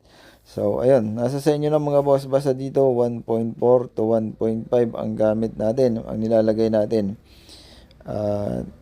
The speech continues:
yun na yung tested na malamig ang singaw ng makina. Kasi dito naman, ah, mas marami yung bundukin kaysa sa patag. Kaya,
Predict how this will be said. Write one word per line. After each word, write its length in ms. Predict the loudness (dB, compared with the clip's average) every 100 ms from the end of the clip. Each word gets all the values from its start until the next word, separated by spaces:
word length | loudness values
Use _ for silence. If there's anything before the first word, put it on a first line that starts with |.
| -20 -16 0
yun 120 | 4 4
na 80 |
yung 160 | 2 2
tested 400 | 0 2 4 4
na 320 | 4 0 0
malamig 400 | 0 0 0 0 -2
ang 120 | -2
singaw 400 | -2 2 2 2
ng 80 | 0
makina. 480 | 0 -2 -2 -6
Kasi 240 | -4 -4 -4
dito 320 | -4 0 2
naman, 480 | 4 4 2 0 -8 -20 -20 -20 -20 -20 _ -20 -20 -20
ah, 240 | -8 -4 -2
mas 160 | -2 0
marami 500 | 2 4 4 2 0
yung 320 | 0 0 -2
bundukin 720 | -2 -2 0 0 0 -2 -2
kaysa 560 | -6 -6 -4 -2 -2 -2
sa 120 | -6 0
patag. 560 | 0 2 2 0 -2
Kaya, 400 | -4 0 0 -4